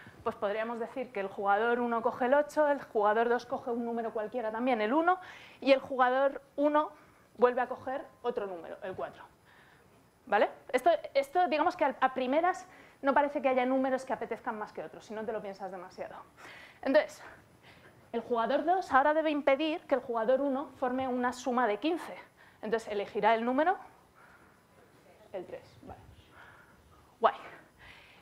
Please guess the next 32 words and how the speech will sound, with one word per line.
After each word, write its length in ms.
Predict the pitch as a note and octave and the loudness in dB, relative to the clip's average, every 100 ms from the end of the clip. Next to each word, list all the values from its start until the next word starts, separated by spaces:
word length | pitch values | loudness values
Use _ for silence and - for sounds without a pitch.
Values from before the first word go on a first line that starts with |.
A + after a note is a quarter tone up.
| - _ _ _ _ _ _ - | -20 _ _ _ _ _ _ 2
Y 120 | C4+ | 4
ahora, 420 | D#4+ E4 A3 C3+ - | 6 2 0 -4 -6
el 120 | - B3 | -4 -4
jugador 600 | - A#3+ B3 C4 D#4+ D#4+ | 0 4 4 4 2 2
tal 200 | F#4+ G#4 A#4 - | 2 2 -2 -6
tiene 260 | D4+ D#4+ | -2 0
que 100 | D#4+ - - _ _ - | 0 -2 -6 _ _ 2
elegir 400 | C#4 C#4 E4 D4+ | 4 2 0 0
un 120 | D4+ | 2
número 300 | E4+ F4 F#4 | 2 4 2
de 120 | C4+ | 2
manera 500 | B3+ B3 D4 E4 E4 - - - - _ _ _ _ _ - | 0 0 0 -2 -4 -8 -14 -20 -20 _ _ _ _ _ 0
que, 320 | C4 - - - _ _ _ - _ _ _ _ _ _ _ _ _ _ _ | 0 0 -10 -20 _ _ _ -20 _ _ _ _ _ _ _ _ _ _ _
o 60 | C#4+ | 2
sea, 200 | C#4 C4 | 4 2
que 180 | B3 A#3 | 0 0
intente 440 | B3 D#4+ D4 G#3 | 2 0 2 0
con 160 | A3+ C#4 | 0 0
ese 220 | - A#3 | 0 0
y 80 | B3+ | 0
el 100 | - | 0
siguiente 400 | E4 E4+ D#4 F4+ | -2 -2 -2 -4
sumar 340 | C#4 B3 A#3+ | -2 -2 -2
quince. 360 | A3 G3 - - _ - _ | -4 -8 -12 -20 _ -20 _
¿Vale? 160 | G#3+ E4 | 2 2
Entonces, 340 | C4+ B3 - | 2 0 -2
lo 120 | A#3 A#3 | 0 0
que 100 | A3+ | 0
le 60 | |
interesa 560 | B3 A#3+ D4+ D#4 - D#4 | 0 2 2 0 -2 -2
es 100 | C#4+ | -2
optimizar, 720 | B3+ C#4+ B3+ C4 D#4 D#4 | -6 -4 -4 0 2 4